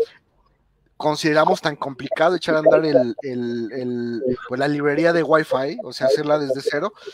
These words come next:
que agarramos, bajamos la que podemos de donde, de donde se pueda, y no tenemos forma de revisar que no traiga cosas de más, que no traiga ahí un, un virus, un bug, un backdoor, un algo de,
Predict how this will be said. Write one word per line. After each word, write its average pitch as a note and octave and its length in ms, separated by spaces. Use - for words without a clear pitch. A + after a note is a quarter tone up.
que C3 80
agarramos, D3 580
bajamos E3+ 480
la D3+ 140
que C#3 100
podemos D3+ 480
de D3 80
donde, B2+ 360
de C3 500
donde C3+ 260
se C#3 160
pueda, D3+ 300
y D#3 80
no D#3 140
tenemos E3 320
forma D#3+ 240
de D#3 100
revisar D3 420
que - 140
no D3 100
traiga D#3 400
cosas C#3+ 380
de C#3 100
más, - 480
que B2+ 140
no C#3 140
traiga C#3+ 320
ahí C#3+ 140
un, D3 340
un C#3+ 200
virus, D#3 360
un C#3+ 120
bug, D3+ 260
un C#3+ 120
backdoor, D3+ 480
un D3+ 180
algo D#3 360
de, A2 280